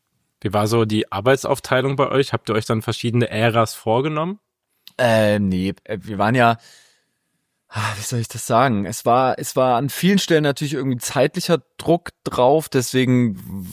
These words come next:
Speaker 2: w-, ist das relativ querbeet passiert. Ich glaube, hätten wir mehr Zeit gehabt. Wir hatten uns natürlich irgendwie dann so vorgenommen, okay, äh, zum,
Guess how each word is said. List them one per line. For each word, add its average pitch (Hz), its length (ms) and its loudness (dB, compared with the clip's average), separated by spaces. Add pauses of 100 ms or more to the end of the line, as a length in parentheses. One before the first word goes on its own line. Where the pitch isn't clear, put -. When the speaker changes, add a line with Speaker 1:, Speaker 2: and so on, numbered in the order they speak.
(160)
Speaker 2:
w-, - 60 -8
ist 120 180 -4
das 110 220 -4
relativ 104 460 -6
querbeet 95 580 0
passiert. - 440 -8
Ich - 60 -16
glaube, 110 220 -4
hätten 104 300 2
wir 104 200 6 (520)
mehr 110 360 4
Zeit - 460 0
gehabt. 127 320 0
Wir 113 100 2
hatten 135 180 -4
uns 123 180 0
natürlich 117 380 -6
irgendwie 123 220 0
dann 113 160 2
so 117 100 -2
vorgenommen, 117 520 2
okay, 104 420 0
äh, 95 320 -4
zum, 98 420 -6